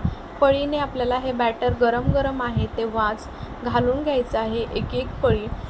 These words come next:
आणि अगदी हलक्या हाताने गोल गोल फिरवून बघू शकता. इथे मी दाखवते व्हिडिओमध्ये, या पद्धतीनं आपल्याला सगळे पापड बनवून घ्यायचे आहेत. अगदी हलक्या हाताने पसरवायचं आहे जेणेकरून पापडसुद्धा तितकाच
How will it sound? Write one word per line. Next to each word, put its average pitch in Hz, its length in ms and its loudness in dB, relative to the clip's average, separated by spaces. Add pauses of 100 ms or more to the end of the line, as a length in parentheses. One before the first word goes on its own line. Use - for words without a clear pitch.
(200)
आणि 262 260 2 (960)
अगदी 240 440 2
हलक्या 285 400 2
हाताने 254 440 0 (520)
गोल 277 280 8
गोल 269 260 2
फिरवून 247 460 -2
बघू 247 220 0
शकता. 277 320 -4
इथे 240 280 0
मी 233 120 -4
दाखवते 240 560 2
व्हिडिओमध्ये, 220 640 0
या 233 140 2
पद्धतीनं 269 560 -2
आपल्याला 240 380 -2
सगळे 254 520 0
पापड 247 420 0
बनवून 214 440 -2
घ्यायचे 220 340 -2
आहेत. - 800 0
अगदी 247 400 0
हलक्या 285 360 2
हाताने 262 320 0
पसरवायचं 233 760 2
आहे 226 760 -6
जेणेकरून 302 540 2
पापडसुद्धा 269 1040 0
तितकाच 269 880 2